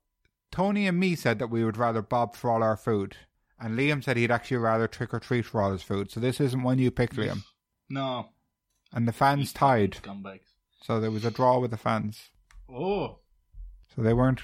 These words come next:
Speaker 1: they didn't
Speaker 2: What?
Speaker 1: quite know what they wanted.
Speaker 2: Well, I fucking think trick or treating would be such a better option. Thanks for fucking us over here, boys.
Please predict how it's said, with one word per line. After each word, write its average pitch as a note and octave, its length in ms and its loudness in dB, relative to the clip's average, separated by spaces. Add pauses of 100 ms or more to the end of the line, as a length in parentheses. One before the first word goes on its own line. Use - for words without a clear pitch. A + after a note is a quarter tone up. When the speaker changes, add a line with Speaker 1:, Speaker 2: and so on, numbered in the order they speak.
(120)
Speaker 1:
they B2+ 100 4
didn't B2+ 300 -2
Speaker 2:
What? C3 140 -14 (160)
Speaker 1:
quite B2+ 300 0 (120)
know B2 140 0
what A#2 160 -4
they A#2+ 60 0
wanted. A2+ 400 -4 (200)
Speaker 2:
Well, C#3 400 2
I C#3 120 0
fucking A#2 440 -10
think A2 220 -8
trick A2+ 200 -8
or A2 60 -14
treating A2+ 320 -10
would A2+ 100 -10
be A2+ 100 -10
such A#2+ 280 -10
a B2 60 -12
better C3 240 -8
option. C#3 340 -4
Thanks B2+ 260 -4
for B2 120 -4
fucking C#3 340 -4
us B2+ 160 -2
over C3 220 0
here, C3+ 180 2
boys. C#3 500 0